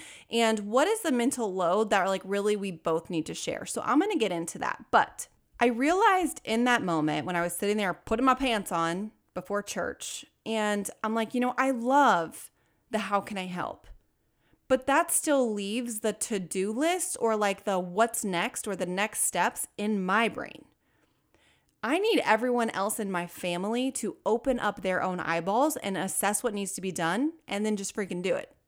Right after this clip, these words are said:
You hear me? <laughs> So I've kind of changed, actually, what my boys do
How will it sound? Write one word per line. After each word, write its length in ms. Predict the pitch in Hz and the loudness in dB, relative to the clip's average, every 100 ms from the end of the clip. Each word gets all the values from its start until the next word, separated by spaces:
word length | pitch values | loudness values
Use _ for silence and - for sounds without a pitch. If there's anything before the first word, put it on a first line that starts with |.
| - | -10
You 100 | 208 | -4
hear 160 | 233 | 0
me? 240 | 262 302 311 - - - - | 2 2 0 -6 -10 -6 -2
<laughs> 100 | 311 311 320 - - - - | 0 2 0 -4 -10 -10 -10
So 160 | - 311 | 4 8
I've 160 | 277 | 8
kind 220 | - 311 453 | 6 0 0
of 120 | - | -2
changed, 640 | - 277 247 175 156 - - | -2 0 0 0 -2 -4 0
actually, 360 | 185 - 196 | 0 0 -4
what 280 | 180 196 240 | 0 2 2
my 160 | 262 233 | 2 2
boys 400 | 202 196 190 185 | 2 0 0 -2
do 360 | 170 175 294 | -2 0 -2